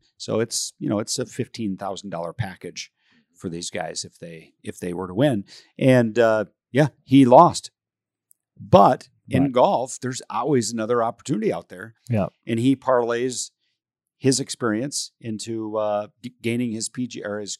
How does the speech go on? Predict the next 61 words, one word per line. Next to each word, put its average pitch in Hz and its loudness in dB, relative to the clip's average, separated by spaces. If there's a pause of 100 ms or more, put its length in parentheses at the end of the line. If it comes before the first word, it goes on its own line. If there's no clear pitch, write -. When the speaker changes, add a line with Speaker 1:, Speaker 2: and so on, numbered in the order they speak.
Speaker 1:
Korn 147 -8
Ferry 101 -8 (400)
card 104 -4
for 92 -12
the, 90 -14 (160)
for - -18
the 95 -8
year. 131 -10 (160)
Speaker 2:
Yeah. 107 2
Speaker 1:
He's 92 2
got, 98 -10 (160)
uh, 92 -10
I - -20
think 113 -4
he's 117 -2
exempt 107 -10
into 95 -14
eight 113 -8
events 123 -8
for - -14
sure, 110 -6
and 117 -6
then 95 -10
he's 98 -12
at 98 -18
the 90 -20
top 95 -12
of 98 -18
the - -18
list 92 -12 (600)
for 104 -6
Speaker 2:
for 110 0
Speaker 1:
some 95 -2
Speaker 2:
s-, 92 -10
Speaker 1:
other 95 -12
Speaker 2:
for 107 -4
Speaker 1:
events. 98 -6
Speaker 2:
some 95 -10
other 98 -8
ones 95 -14
on 95 -14
the 92 -16
wait 98 -4
Speaker 1:
Yeah. 101 -8
Speaker 2:
list. 101 -10
And, 120 -2
I 160 -2
mean, 147 0
that's 131 -2
where 127 0
it, 107 -6 (400)
that's 202 -8
where 180 4
it 139 4
is. 147 0
We've 139 -6
talked 123 -6
about 120 -6
it 110 -8
before, 123 0
where 101 -6